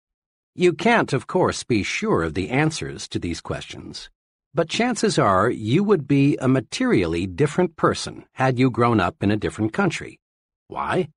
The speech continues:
Because you would have been influenced by a different environment. As the saying goes, you are a product of your environment. Mark it well.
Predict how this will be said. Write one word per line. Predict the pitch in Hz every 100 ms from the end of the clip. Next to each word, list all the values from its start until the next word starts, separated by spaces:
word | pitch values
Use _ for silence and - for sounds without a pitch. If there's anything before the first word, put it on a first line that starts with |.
| _ _ _ _ _ -
Because | 160 151 113 175 -
you | 120
would | 101 92
have | 87
been | 98 101
influenced | 143 143 - 90 107 160 -
by | 120 117
a | 131
different | 107 101 - 113 151
environment. | 151 185 196 80 - - - _ _ _ _ _
As | 87 87
the | 80
saying | - 170 214 220
goes, | 233 151 71 71 - _ _ -
you | 95 120
are | 151 160
a | 160
product | - 220 185 67 -
of | 101
your | 90 101
environment. | 101 101 85 65 62 - - _ _ _ _ _ _ _ _ _ _
Mark | 95 135 208
it | 247 -
well. | 208 160 139 -